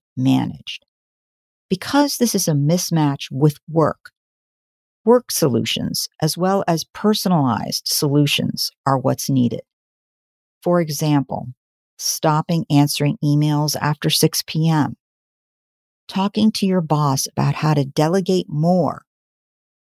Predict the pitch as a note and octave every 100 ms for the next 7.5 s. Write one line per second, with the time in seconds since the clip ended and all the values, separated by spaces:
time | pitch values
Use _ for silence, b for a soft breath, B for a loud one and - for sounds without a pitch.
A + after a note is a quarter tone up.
0 | _ _ _ _ _ - G3 - - A3+
1 | - A3 G#3 F3+ F#3+ G3+ F#3 E3 D#3 F#3
2 | G#3 - F3 - - F3+ F#3 G3 F3+ F3+
3 | F3 D3 D#3+ D#3+ E3+ A#2+ - - - -
4 | _ _ - E3 F3 F#3+ G3 G#3 F#3+ F#3+
5 | F3+ - F#3+ G3 F3 - C3 A2+ - -
6 | D3+ F3 - F3+ - E3+ D#3 D3 C#3 C3
7 | - - B2+ - -